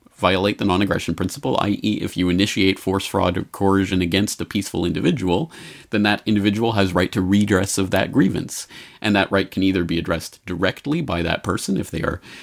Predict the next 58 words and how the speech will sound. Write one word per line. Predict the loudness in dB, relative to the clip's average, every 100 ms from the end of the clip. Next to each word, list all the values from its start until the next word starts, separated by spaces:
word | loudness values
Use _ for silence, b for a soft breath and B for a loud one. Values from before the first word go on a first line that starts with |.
| B
you | -4
know, | -4
physically | 2 4 4 4 4 6 6 4
or, | 4 4 4 2
you | 2 2
know, | 0 -2
in | -4 0 0 0
other | 0 2
ways | 0 0
strong | -2 2 4 4
enough | 0 -2 -8
to, | -8 -6
to | -4 -2
do | 0 0
that | -2 -4 -4
themselves | -4 -2 -2 -4 -6 -6
or, | -4 -4
you | -4 -4
know, | -2
well | 2 2
placed | 2 0 0 -4 -8
to | -4
do | 0 0
that | 0
themselves. | -2 0 2 2 0
Then, | 0 0
of | 0
course, | 0 0 -4 B B B B B
they | -2
are | 0
able | 0 -2
to | -6
do | -4 0
that | 0 0
in | -2
the | 0
same | 0 0
way | 0
you | -2
can | -4
defend | -6 -2 0 2
yourself | 0 0 -2 -2 -2
against | -2 -4
someone | -4 -4
who's | -4
attacking | -4 -6 -4 -6
you. | -4 -4
I |
mean, | -6 -6
self-defense | -4 -4 -4 0 0 0
or | -2
whatever | 0 0 0
would | 0 2
exist | 4 2 2 2
in | 2
a |
voluntarist | 4 2 2 2 2
society. | 0 -2 -2 -2 -6